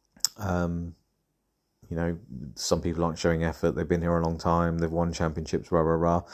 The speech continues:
Laporte is possibly in that, because I think he probably could have played a few games that I, he hasn't. Um, so maybe he's,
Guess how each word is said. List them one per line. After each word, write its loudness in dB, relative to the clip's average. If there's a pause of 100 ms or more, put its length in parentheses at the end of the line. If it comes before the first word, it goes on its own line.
(540)
Laporte 6
is 0
possibly 4
in 2
that, 2
because -2
I -4
think 0
he -6
probably 2
could 0
have 6
played 6
a -2
few 2
games 0 (160)
that 0
I, 2 (460)
he 0
hasn't. 0 (520)
Um, -2 (600)
so -2
maybe 2
he's, -4